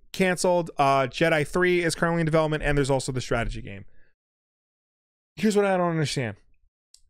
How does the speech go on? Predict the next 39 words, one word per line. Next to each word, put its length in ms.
Strategy 500
games, 400
I'm 140
not, 320
before 300
any 200
strategy 400
game 360
fans, 280
like, 140
come 180
at 120
me 80
and 80
stuff, 200
I'm 160
not 240
saying 200
they're 100
not 180
popular. 460
I'm 120
not 220
saying 180
they 100
don't 180
have 100
an 80
audience. 420
It's 140
just 180
that 180
they 120
typically 480
have 300
a 80
smaller 720
audience 760
than 640